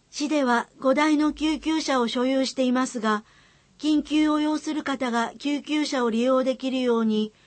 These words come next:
本当に救急車を呼ぶ必要があるのか考えてみてください。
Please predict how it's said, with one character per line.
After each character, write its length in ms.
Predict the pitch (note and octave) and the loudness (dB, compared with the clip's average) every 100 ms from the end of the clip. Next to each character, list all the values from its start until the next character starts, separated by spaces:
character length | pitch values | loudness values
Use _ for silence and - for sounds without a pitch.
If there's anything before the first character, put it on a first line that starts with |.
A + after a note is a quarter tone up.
| _ _ _ | _ _ _
本 240 | - D4+ C#4+ | 0 2 2
当 200 | D4+ D4 | 0 0
に 260 | D4 C#4 | 0 -2
救 280 | - D4+ D4+ | -4 -2 -2
急 220 | D4 D#4+ | -2 -4
車 200 | D4+ C#4 | 0 0
を 60 | A#3 | 0
呼 120 | A3+ | 0
ぶ 100 | B3 | -2
必 240 | A3 - | -6 -4
要 160 | C4+ C4+ | 0 2
が 140 | C4 | 2
あ 40 | C4 | 2
る 80 | B3+ | 2
の 160 | A#3+ | 0
か 240 | A3+ G#3+ - | 0 -2 -2
考 240 | B3+ C4+ C#4 | -2 0 0
え 100 | C4+ | 0
て 100 | A#3 | -2
み 120 | G#3+ | -2
て 100 | G#3+ | -2
く 80 | A3 | -4
だ 140 | G#3 | -6
さ 180 | - | -4
い。 120 | G#3 | -6